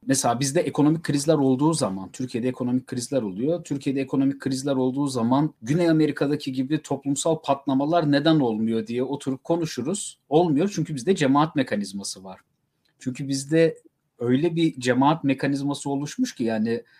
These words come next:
aynısı Amerika'da olsa toplum infiale uğrar, yıkılır. Avrupa'da böyle bir şey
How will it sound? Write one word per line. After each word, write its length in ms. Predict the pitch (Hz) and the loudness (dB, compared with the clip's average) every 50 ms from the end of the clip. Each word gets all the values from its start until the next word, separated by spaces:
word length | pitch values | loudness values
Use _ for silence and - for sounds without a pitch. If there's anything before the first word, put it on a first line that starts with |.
| _ _ _ | _ _ _
aynısı 600 | - 120 135 151 160 160 151 - - - 160 160 160 | -2 0 2 2 2 2 0 0 0 0 0 0 2
Amerika'da 560 | 127 127 135 151 156 165 165 - 175 170 190 | 0 0 0 0 0 -2 2 2 2 4 4
olsa 580 | 170 135 120 120 120 - - 147 175 214 208 - | 0 0 -2 -4 -4 -4 -2 -2 -2 -2 -4 -8
toplum 420 | - - 123 123 - 156 165 156 147 | -2 -2 -2 -2 0 0 0 0 2
infiale 560 | 151 175 175 160 - 175 170 170 170 180 190 | 0 0 -2 -2 0 0 2 2 2 2 0
uğrar, 400 | 180 175 170 165 175 175 170 156 | 0 0 0 0 0 0 0 0
yıkılır. 720 | 127 117 127 147 - - 170 175 185 196 185 160 135 117 113 | -2 -2 -4 -4 -4 -4 -4 0 0 0 0 0 -6 -12 -8
Avrupa'da 680 | 107 113 123 139 151 185 202 202 214 202 185 175 160 | -2 0 0 0 0 -2 -6 -4 -4 -4 -4 -4 -2
böyle 180 | 165 165 180 185 | -2 -4 -4 -4
bir 100 | 180 175 | -6 -6
şey 320 | - - 185 190 185 - | -4 -4 -2 -4 -4 -6